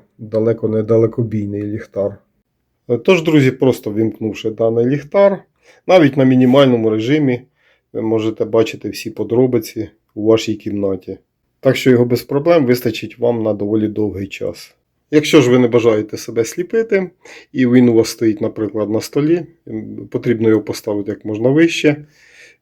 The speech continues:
і просто згорнути дифузор. При цьому він не буде світити набагато менше,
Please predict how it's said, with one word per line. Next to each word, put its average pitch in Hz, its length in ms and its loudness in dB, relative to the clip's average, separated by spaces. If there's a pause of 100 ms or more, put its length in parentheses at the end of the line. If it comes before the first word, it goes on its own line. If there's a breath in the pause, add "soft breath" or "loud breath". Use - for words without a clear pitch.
і 185 120 -4
просто 143 640 0 (100)
згорнути 117 720 2
дифузор. 101 720 -4 (300)
При 135 140 -2
цьому 139 300 2
він 113 380 2
не 123 80 4
буде 113 260 -2
світити 101 440 -8
набагато 104 500 -2
менше, 123 460 0